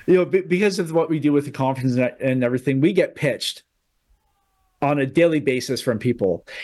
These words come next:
And I, I think it's so easy to see where people just come at it through the frame of,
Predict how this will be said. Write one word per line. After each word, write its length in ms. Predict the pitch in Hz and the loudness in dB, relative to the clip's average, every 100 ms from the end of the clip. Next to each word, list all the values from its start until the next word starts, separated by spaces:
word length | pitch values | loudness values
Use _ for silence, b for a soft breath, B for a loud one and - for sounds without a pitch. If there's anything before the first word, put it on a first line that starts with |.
| B | B
And 220 | 170 165 151 | -2 -2 -2
I, 140 | 165 - | -4 0
I 100 | 156 | 0
think 240 | 190 180 - | 0 -2 -2
it's 200 | 143 - | -4 -2
so 400 | - 190 220 208 | 2 2 2 -2
easy 400 | 185 160 143 175 | 0 2 0 0
to 140 | 160 | -2
see 560 | 135 - 147 120 107 110 - B B B - | -2 0 0 0 -4 -10 -16 B B B 2
where 160 | 156 | 2
people 420 | 156 180 180 190 | 2 -2 2 2
just 300 | 151 170 - | 2 0 -2
come 220 | - 156 151 | -2 -2 0
at 160 | 139 | 0
it 260 | 135 - - | -2 -4 -12
through 240 | - 160 | 0 2
the 80 | 139 | 2
frame 460 | 139 - 151 143 135 | -2 0 2 2 2
of, 360 | 123 120 117 | 2 0 -2